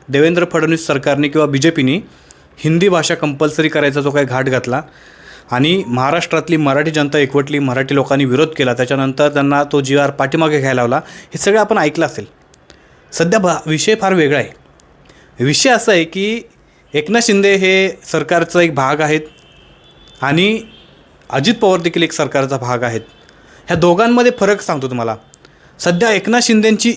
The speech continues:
एवढी कोंडी झाले की पाठीमागच्या काही दिवसापासून त्यांच्या चेहऱ्यावरती हसू देखील येत नाहीये, हे आपल्याला प्रामुख्याने बघावं लागेल.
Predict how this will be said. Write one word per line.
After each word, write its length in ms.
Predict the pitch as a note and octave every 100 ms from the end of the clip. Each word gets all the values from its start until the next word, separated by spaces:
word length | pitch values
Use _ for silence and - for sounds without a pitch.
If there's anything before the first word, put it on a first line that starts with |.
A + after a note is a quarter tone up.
| -
एवढी 280 | E3+ G3 C#4
कोंडी 320 | B3+ G#3+ A3+
झाले 380 | F#3 D3 D#3 A3 - - _ _
की 220 | F3 G#3+
पाठीमागच्या 640 | A#3 G3 E3+ G#3+ G#3+ G#3 G#3+
काही 240 | F#3 F3+
दिवसापासून 520 | G3 G3 G3 F3+ G3
त्यांच्या 380 | F#3+ F3+ G3 F#3+
चेहऱ्यावरती 600 | F3+ D3+ E3+ F3 F3 - -
हसू 260 | C3+ - G#3
देखील 320 | F#3 F#3+ F3+
येत 200 | D3+ D#3
नाहीये, 300 | D3 D3 F#3+ - - -
हे 60 | E3
आपल्याला 320 | D#3 E3 E3
प्रामुख्याने 520 | D#3+ C#3 C#3+ - C#3+
बघावं 280 | C3+ A2+ A#2+
लागेल. 440 | A#2 G#2 G#2+ _